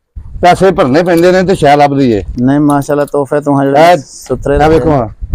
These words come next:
Speaker 1: ਅੱਜ ਲੈਣ ਜਾਈਏ ਨਾ।
Speaker 2: ਇਹਦੇ ਨਾਲ ਦੀ ਝੋਟੀ।
Speaker 1: ਆ ਡੋਗਰ ਕੋਲੋਂ, ਤੇ ਡੋਗਰ ਆਖੇ, "ਹਾਂ ਜੀ, ਪੰਜਾਹ ਲੱਖ ਰੁਪਏ ਦੀ ਮੈਂ ਦੇਣੀ ਹੈ।"
Speaker 2: ਹਾਂਜੀ।
Speaker 1: ਹੈਂ?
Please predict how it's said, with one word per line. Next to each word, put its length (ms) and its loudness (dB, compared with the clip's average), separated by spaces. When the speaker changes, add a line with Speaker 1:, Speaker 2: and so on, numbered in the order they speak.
Speaker 1:
ਅੱਜ 100 2
ਲੈਣ 260 2
ਜਾਈਏ 220 4
ਨਾ। 260 2
Speaker 2:
ਇਹਦੇ 120 -2
ਨਾਲ 220 -2
ਦੀ 60 -6
ਝੋਟੀ। 300 -2
Speaker 1:
ਆ 40 4
ਡੋਗਰ 340 4
ਕੋਲੋਂ, 300 4
ਤੇ 340 -4
ਡੋਗਰ 260 4
ਆਖੇ, 220 4
"ਹਾਂ 180 2
ਜੀ, 60 2
ਪੰਜਾਹ 240 2
ਲੱਖ 200 2
ਰੁਪਏ 200 2
ਦੀ 60 4
ਮੈਂ 80 0
ਦੇਣੀ 300 0
ਹੈ।" 80 -2
Speaker 2:
ਹਾਂਜੀ। 420 -2
Speaker 1:
ਹੈਂ? 320 2